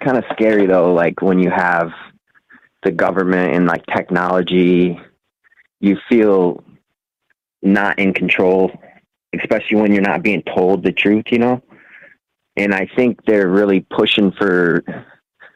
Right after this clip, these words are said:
to craft people, you know? Like, it, it really is, like, doing something to the, it's gonna do something to the human race. Like, it's,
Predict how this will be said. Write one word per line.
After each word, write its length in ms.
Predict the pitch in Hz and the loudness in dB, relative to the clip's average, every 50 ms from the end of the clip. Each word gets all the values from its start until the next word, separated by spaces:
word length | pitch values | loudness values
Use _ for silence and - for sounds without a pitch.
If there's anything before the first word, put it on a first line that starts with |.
| _ _ _ _ _ _ _ _ _ _ _ _ _ _ - | _ _ _ _ _ _ _ _ _ _ _ _ _ _ -4
to 420 | - 127 107 101 92 87 85 78 - - - - _ - - - | -2 0 2 2 2 2 2 0 0 -4 -8 -14 _ -18 -8 -4
craft 560 | - - - 107 104 107 107 - - - - - | -2 0 0 0 0 -2 -4 -6 -10 -14 -8 -4
people, 380 | - 95 87 - 92 85 85 | -4 -4 -2 0 0 0 0
you 100 | 85 90 | 0 0
know? 300 | 87 87 92 95 98 - - - - - - _ - | 0 0 0 -2 -4 -6 -10 -18 -20 -20 -12 _ -2
Like, 240 | 104 98 95 92 - | -2 -2 -2 -2 0
it, 200 | - 110 98 - - | -2 -2 0 0 -2
it 120 | 113 110 | 0 2
really 320 | 101 117 120 120 117 110 | 2 2 2 4 4 4
is, 180 | 110 110 104 98 - | 4 2 2 0 0
like, 280 | 95 95 92 - - - _ _ | -2 -2 -2 -4 -6 -12 _ _
doing 280 | - 110 104 101 95 98 - | 0 2 2 2 2 0 0
something 340 | 113 101 95 - 95 92 92 | -2 -4 -2 -2 -2 -2 0
to 140 | - - 101 | 0 0 2
the, 140 | 92 95 90 - | 2 2 2 0
it's 120 | - - - | -2 -2 -2
gonna 180 | - 123 120 98 | -2 -2 -2 0
do 180 | - 110 113 113 | 2 2 0 2
something 420 | - - 98 92 90 - 92 90 - | 0 -2 -4 -4 -2 -4 -4 -4 -2
to 120 | - 98 | -2 -2
the 120 | 92 90 | 0 -2
human 280 | 85 - 101 95 90 87 | 0 0 0 2 2 2
race. 280 | 85 87 87 82 76 - - - - - _ _ _ - - - - - - - _ _ - | 2 2 0 0 -2 -4 -8 -16 -20 -20 _ _ _ -20 -20 -20 -20 -20 -20 -20 _ _ -4
Like, 160 | - 80 - | -4 -2 -2
it's, 140 | 101 - | -2 -4